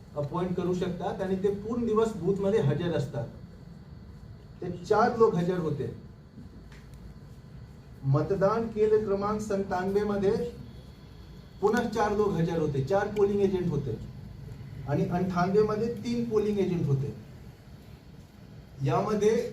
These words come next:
ज्या उमेदवारांनी पूर्ण प्रोसेसवर आक्षेप घेतला आहे त्यांचे पण पोलिंग एजंट उपस्थित होते, त्यांचे पण नाम आणि सही आमच्या समोर आहे.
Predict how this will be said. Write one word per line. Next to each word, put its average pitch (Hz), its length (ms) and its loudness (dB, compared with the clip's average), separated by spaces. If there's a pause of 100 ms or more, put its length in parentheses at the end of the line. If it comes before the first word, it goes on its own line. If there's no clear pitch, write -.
(100)
ज्या 170 120 0
उमेदवारांनी 202 680 0
पूर्ण 208 320 -2
प्रोसेसवर 202 540 -2
आक्षेप 190 440 2
घेतला 190 280 2
आहे - 280 -2
त्यांचे 196 300 0
पण 226 160 -2
पोलिंग 208 400 0
एजंट 196 280 2
उपस्थित 190 400 -2
होते, 190 280 -2
त्यांचे 180 260 -2
पण 196 220 -2
नाम 180 220 0
आणि 190 140 0
सही 190 260 -2
आमच्या 175 260 -2
समोर 165 360 2
आहे. 127 140 2